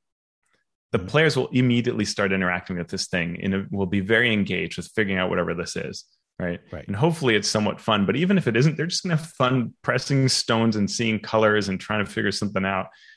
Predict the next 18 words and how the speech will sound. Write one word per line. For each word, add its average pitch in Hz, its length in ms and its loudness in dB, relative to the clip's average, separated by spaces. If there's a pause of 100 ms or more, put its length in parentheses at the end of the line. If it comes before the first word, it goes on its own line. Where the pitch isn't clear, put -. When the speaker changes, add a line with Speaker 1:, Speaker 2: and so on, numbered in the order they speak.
(120)
Speaker 1:
And, 101 320 -2
and 101 200 0
Speaker 2:
Yeah. 92 60 -2
Speaker 1:
that 123 200 -2
kind 139 140 0
of 123 60 2
interaction 98 600 -2
is 85 140 -8
just - 220 -4
so 98 120 0
good. 85 240 -2
That 98 160 -4
motivation 90 840 -2 (280)
is - 60 -20
key. 92 460 -10
Speaker 2:
Yep. 95 160 -14 (520)
Yep. 123 140 -16 (1400)
Um, 127 260 0